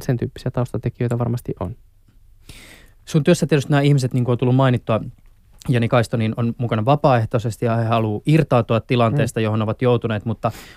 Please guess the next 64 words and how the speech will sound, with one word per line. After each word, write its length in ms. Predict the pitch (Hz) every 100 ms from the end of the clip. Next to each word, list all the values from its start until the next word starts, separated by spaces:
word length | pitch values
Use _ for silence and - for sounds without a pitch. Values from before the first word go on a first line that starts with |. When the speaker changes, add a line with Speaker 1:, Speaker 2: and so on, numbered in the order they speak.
| -
Speaker 2:
mutta 140 | 120
tuleeko 260 | 151 165 160
vastaan 320 | 160 160 147
koskaan 360 | 131 147 - 123
semmosia, 420 | 113 110 117 113 - - - - -
niin 160 | 117
kuin 160 | 123 120 _ - - _ 117
hetkiä, 380 | 156 165 - 117
joissa 240 | 107 -
sä 140 | 110 113
huomaat, 420 | 143 139 120 101 107
että 160 | -
sä 100 | 113
joudut 240 | 113 110 -
tavallaan 340 | 127 123 110
niin 60 | -
kuin 100 | -
taistelemaan 580 | 165 175 - 123 104 95
siitä 240 | 98 95
ihmisestä, 500 | 98 95 92 95 -
joka 180 | 98 107
on 80 | 98
kahden 300 | 98 95 98
maailman 320 | 98 101 104
välillä? 300 | 104 - 107
Siis, 220 | 110 104
et 100 | 113
on, 140 | 135 135 -
on, 160 | 143 - -
et 80 | 143
sulla 220 | - 156
on 60 | 139
semmoinen 300 | 156 139 123
fiilis, 340 | 147 131 113
että 140 | - - - - -
sä 120 | -
oot 80 | 135
siellä 140 | 135 120
niin 60 |
kuin 100 | 110
toisella 320 | 139 127 127 104
olkapäällä 420 | 107 104 104 104
se 120 | 110
enkeli 400 | 139 139 120 110
ja 80 | 101
sit 160 | 92 -
siellä 220 | 113 104
on 60 |
niin 100 | 101
kuin 100 | 117
se 100 | -
pään 280 | 104 123 110
toisella 300 | 117 110 107
puolella 260 | - 101 101
on 80 | 101
sit 100 | -
se 80 |
piru, 280 | - 127 110
joka 200 | 92 92
huutaa, 280 | 95 101 95
että 120 | 95
hei, 100 | 107
tuu 140 | 95 110
takaisin. 480 | - 107 - -